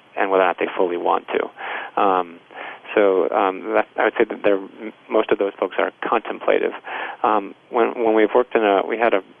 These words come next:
kind of a group for people that were more pre-contemplative in the terminology you're using, um, uh, where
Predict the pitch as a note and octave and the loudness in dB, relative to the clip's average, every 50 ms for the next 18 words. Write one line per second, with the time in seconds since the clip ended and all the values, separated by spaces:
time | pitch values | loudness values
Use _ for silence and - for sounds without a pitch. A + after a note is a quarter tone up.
0 | _ _ _ _ - - - - A#2 A2 - G#2 G2 G2+ - - G#2+ G#2 - - | _ _ _ _ -18 -12 -6 -4 -4 -2 0 -2 -2 0 0 0 0 0 0 -2
1 | - G#2+ G2+ F#2+ F#2 - - - - - G2+ G2 G#2 F#2+ - G2+ G2+ G2 G2 F#2+ | -2 -2 -2 -2 -4 -6 -8 -6 -2 0 0 2 2 2 0 0 -2 -4 -8 -8
2 | F#2 _ - - A3+ G#3+ - - F2+ F2 - - - - - F#2+ F#2 F#2 F#2 F#2 | -8 _ -8 -6 -6 -6 -4 -2 -2 -2 -4 -6 -10 -4 0 0 0 0 0 -4
3 | G2 F2+ F2+ F2+ F#2 - - - _ _ _ _ - - G#2+ G2 F#2 F2+ F2 F2+ | -6 -8 -8 -8 -10 -10 -12 -16 _ _ _ _ -6 -4 -2 -2 0 0 -2 -2
4 | F2 F#2 F2+ F2 F2+ F2+ F2 G2 F#2 F2+ - - - - - - - - - - | -2 -4 -4 -4 -4 -4 -4 -4 -6 -6 -8 -14 -14 -12 -12 -12 -12 -14 -8 -2
5 | - G#2 G2 G2 F#2+ F#2 F2 F2 F2 - - - _ _ _ _ _ _ _ - | 0 2 2 2 2 0 -2 -4 -12 -20 -20 -20 _ _ _ _ _ _ _ -4
6 | - - - - - - - - - A2+ A2+ G#2+ G#2 G2+ G2+ G2+ G2 G2 | -2 -2 -2 -2 -2 -4 -4 -4 -2 2 4 6 6 6 6 4 2 0